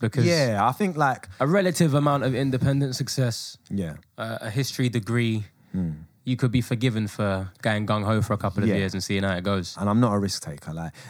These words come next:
Speaker 2: that's what, for me, and this is what's mad, I remember even signing a record deal felt like a risk. And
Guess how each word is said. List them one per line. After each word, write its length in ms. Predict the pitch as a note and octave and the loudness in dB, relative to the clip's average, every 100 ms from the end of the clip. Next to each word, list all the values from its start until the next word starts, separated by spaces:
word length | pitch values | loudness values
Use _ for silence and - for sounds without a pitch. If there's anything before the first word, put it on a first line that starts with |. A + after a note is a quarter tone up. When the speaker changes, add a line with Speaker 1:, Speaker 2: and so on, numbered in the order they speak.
| - | -2
Speaker 2:
that's 260 | A#2 B2 | 0 2
what, 180 | G#2+ G2 - _ _ | 0 -2 -6 _ _
for 160 | - A#2 | -2 2
me, 560 | C3 F3 G2+ E2+ G2+ A#2+ _ | 4 4 2 0 -2 -4 _
and 160 | - B2 | -2 2
this 160 | D3 C#3+ | 2 2
is 140 | B2 | 2
what's 200 | A#2+ G#2 | 0 0
mad, 380 | G2 A#2+ A#2+ E2 | 0 0 0 -2
I 60 | F#2+ | -2
remember 260 | A#2 A#2 G2+ | 0 0 0
even 260 | B2 A#2+ | 0 0
signing 440 | A2 - A2+ A#2 G#2+ | -2 -2 -2 -2 -2
a 60 | F#2 | -2
record 460 | G#2+ - F#2+ E2 | -4 -6 -8 -8
deal 300 | - - - - _ _ _ _ _ _ _ | -12 -16 -16 -20 _ _ _ _ _ _ _
felt 260 | G#2+ G2+ | -2 -2
like 260 | F2 F2 - | -6 -10 -10
a 40 | D2 | -10
risk. 520 | F2 D2+ - - - _ - _ | -8 -10 -12 -20 -20 _ -20 _
And 360 | F2+ F2+ F2 | -6 -4 -4